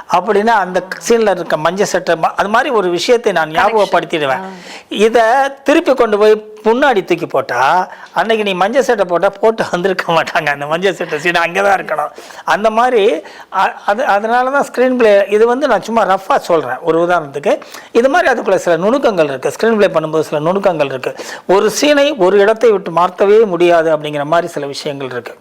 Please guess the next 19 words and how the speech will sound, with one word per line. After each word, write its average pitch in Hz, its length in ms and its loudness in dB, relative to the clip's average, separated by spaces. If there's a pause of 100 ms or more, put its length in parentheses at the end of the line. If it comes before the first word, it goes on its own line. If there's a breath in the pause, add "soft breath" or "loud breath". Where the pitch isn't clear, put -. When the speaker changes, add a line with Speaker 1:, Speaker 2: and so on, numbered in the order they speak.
(540 loud breath)
Speaker 1:
அந்த 247 300 0
மாதிரி 277 380 2
பண்ணிடுவேன். 180 480 0
அந்த 214 240 0
மாதிரி 349 260 0
பண்ணும்போது 180 460 0
நான் 247 180 2
ஒரு 202 140 2
இருபதாவது 277 580 2
சீன் 175 220 -4
எடுக்கிறேன் 165 420 0
அப்படின்னா, 131 600 -2 (380 loud breath)
அதற்கு 240 320 0
முன்ன 311 180 2
இருக்க 302 200 2
பத்தொன்பது 220 540 2
சீனையும் 220 220 2
நான் 160 200 0
சொல்லிடுவேன். 170 440 0